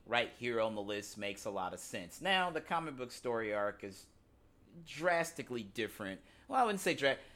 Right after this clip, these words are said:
it's different from the movie story arc. Remember, just like Infinity War, uh, the comic arc is drastically different from the movie arc. Um, a lot of these things are, are completely different, you know,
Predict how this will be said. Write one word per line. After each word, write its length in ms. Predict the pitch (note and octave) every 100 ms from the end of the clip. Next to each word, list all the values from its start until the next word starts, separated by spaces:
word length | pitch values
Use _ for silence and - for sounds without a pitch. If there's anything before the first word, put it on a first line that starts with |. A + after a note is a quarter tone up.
| - -
it's 200 | F3+ C#3+
different 480 | C3 F3+ - D3+
from 180 | - D3
the 60 | C3
movie 260 | B2+ G#2
story 440 | G2+ - G#2+ F2+ F2
arc. 280 | E2 E2 A#2+
Remember, 260 | C3 A#2
just 240 | G#2 D3 F#3+
like 180 | F3
Infinity 540 | E3 C#3 - G3+ E3 C#3+
War, 480 | B2+ B2 B2 A#2 A2+ - - - -
uh, 480 | B2 A#2+ A2+ A2 G2 -
the 100 | A#2+
comic 440 | - C#3+ C#3 B2+ -
arc 420 | A#2 A2+ A2 A2 - -
is 500 | A2 A2 G#2+ G#2 G2
drastically 640 | - A2+ A#2 A#2 G#2 G#2
different 400 | F#2 G2+ G#2 G2
from 100 | G2+
the 80 | F#2+
movie 340 | F#2+ F2 F2
arc. 240 | D#2 D2+ - -
Um, 380 | A#2 A2+ G#2 G2+ -
a 60 | B2+
lot 240 | C#3 C#3+
of 140 | C3+
these 200 | A2+ A2
things 520 | - G#2+ E2 D#2 - - - - - - -
are, 220 | A2+ G#2+
are 180 | A2 A2+
completely 460 | - C3 C#3+ C3 B2+
different, 400 | A#2+ A2+ A2+ G#2 - - -
you 140 | A#2
know, 400 | G#2+ G2+ G2